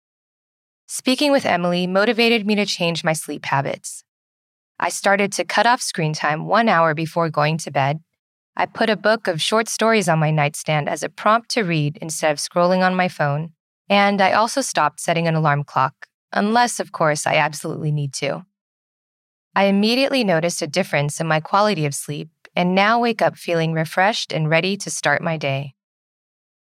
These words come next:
What tips are you taking away from this episode? Let us know over in our online Global Autism community. Like Emily, are you a professional seeking to hear directly from autistic voices and improve your practice?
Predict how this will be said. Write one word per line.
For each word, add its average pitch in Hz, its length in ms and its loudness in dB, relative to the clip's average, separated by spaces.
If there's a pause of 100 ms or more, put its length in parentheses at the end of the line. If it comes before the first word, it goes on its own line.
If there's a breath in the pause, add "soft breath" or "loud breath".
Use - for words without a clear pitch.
(140)
What 240 200 2
tips 247 320 -2
are 214 60 2
you 208 200 0
taking 175 360 -2
away 151 240 2
from 156 180 -4
this 151 180 -2
episode? 151 600 -6 (540)
Let 226 140 2
us 285 200 -2
know 175 340 4
over 214 280 2
in 196 100 2
our 160 140 2
online 180 480 2
Global 185 300 2
Autism 156 520 0
community. 143 640 -4 (1120)
Like 220 220 2
Emily, 175 580 0 (120)
are 190 80 2
you 190 180 2
a 240 80 2
professional 196 600 0
seeking 190 400 -2
to 180 80 2
hear 165 260 0
directly 160 460 0
from 214 160 -4
autistic 180 540 -2
voices 160 540 -4
and 156 120 -2
improve 170 340 -4
your 156 140 -2
practice? 156 680 -6